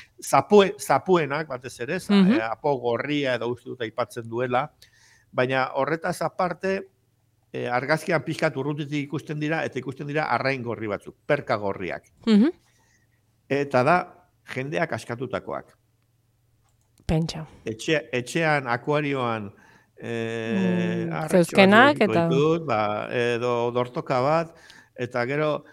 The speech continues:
Speaker 1: aspertzen garenean, eh, hil beharrean.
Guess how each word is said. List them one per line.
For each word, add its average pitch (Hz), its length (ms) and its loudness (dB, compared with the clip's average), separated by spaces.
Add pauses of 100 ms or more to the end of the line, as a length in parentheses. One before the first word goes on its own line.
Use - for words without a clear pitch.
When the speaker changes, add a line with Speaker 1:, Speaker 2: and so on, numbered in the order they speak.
(180)
Speaker 1:
aspertzen 151 600 -4
garenean, 123 600 -4
eh, 117 440 -8
hil 185 240 0
beharrean. 107 640 0